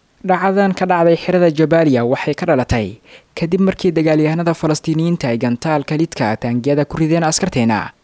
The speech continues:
Halkaas waxaa naga soo gaaray khasaarooyin kala duwan." Sidoo kale, janalka afar iyo tobanaad ee ciidamada Yahuudda ayaa daaha ka rogay tafaasiil dheeraad ah oo ku saabsan howlgalkan,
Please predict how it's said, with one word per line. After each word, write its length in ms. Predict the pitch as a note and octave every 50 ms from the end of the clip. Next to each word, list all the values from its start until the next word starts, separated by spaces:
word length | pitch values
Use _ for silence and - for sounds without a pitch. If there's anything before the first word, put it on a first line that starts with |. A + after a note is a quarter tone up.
| _ _ _ -
Halkaas 480 | - - - F#3+ - E3 D3 D3+ -
waxaa 200 | D3+ - - D3+ C#3+
naga 140 | C#3+ D3 D#3
soo 160 | - - D3+ C#3
gaaray 320 | C3+ D3 C#3+ C#3+ D3 C#3+
khasaarooyin 560 | C#3 D#3 C#3+ - D3+ D3 D3 E3+ F#3 E3+ C#3
kala 160 | - B2+ B2
duwan." 320 | A#2 A#2+ B2+ B2 A#2 A2+ G#2+ G#2+ - _ _ _ _ _ _ _ _ _ _ -
Sidoo 300 | - - G3+ F#3+ F#3+ F3
kale, 240 | - - F3 E3+ D3+
janalka 360 | - F#3 F3+ F3 E3 - F3 E3
afar 160 | - - E3
iyo 40 | - -
tobanaad 340 | D#3+ D#3+ D#3+ E3 E3 D#3+
ee 140 | E3+ E3 D#3 D3 D3
ciidamada 300 | D3+ D#3 D#3 E3 E3 E3+
Yahuudda 420 | D#3+ D#3 D3 D3 E3 E3+ D3 C3+ A#2 A#2
ayaa 160 | B2 B2+ B2
daaha 300 | B2 D3 D3+ D#3 D3 C#3
ka 80 | - E3
rogay 240 | D3+ D#3 D3 D3+ D3
tafaasiil 440 | - D3+ - D3+ C#3+ - - E3+ E3+
dheeraad 240 | D#3+ D#3+ E3 D#3+ C#3 B2
ah 60 | A2+
oo 80 | A#2 A#2+
ku 60 | -
saabsan 400 | D#3 - E3 D3 - - D#3+ D#3
howlgalkan, 640 | D3+ D3 D3 D#3+ F#3 F3+ - C3+ A2+ G#2+ F#2+ F#2+